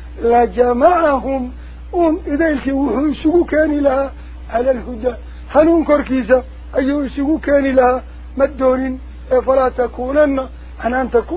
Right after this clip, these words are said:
dhacday suubana arag. Aakhir darajo wey. "Falaa takuunanna," ha noqon, "jaahilan dabbaal, min aljaahiliina," ka mida dadka dabbaaliinta ah, oo waxaan Ilaah doonin inaad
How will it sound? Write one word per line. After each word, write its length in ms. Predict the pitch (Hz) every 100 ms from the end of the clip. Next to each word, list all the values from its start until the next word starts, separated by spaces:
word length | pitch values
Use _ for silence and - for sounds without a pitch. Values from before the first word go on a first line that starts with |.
| 381
dhacday 280 | 233 247 226
suubana 340 | 233 226 254 240 247
arag. 140 | 208 - - -
Aakhir 340 | 285 294 254 233
darajo 320 | 240 240 214 254
wey. 100 | 208 - - - -
"Falaa 200 | 262 254
takuunanna," 520 | 254 233 254 262 247 233
ha 60 |
noqon, 340 | 233 233 277 262 - - -
"jaahilan 440 | 254 240 269 247 240
dabbaal, 280 | 226 247 226 - - -
min 100 | 277
aljaahiliina," 640 | 294 226 269 240 262 254 247
ka 120 | 247
mida 280 | 240 247 294 302 - - -
dadka 240 | 269 - 262
dabbaaliinta 640 | 254 247 247 294 294 277 247
ah, 60 | - - - 254
oo 100 | 294
waxaan 240 | 370 277 285 285
Ilaah 200 | 294 233 226
doonin 320 | 262 254 247 - - -
inaad 240 | 285 269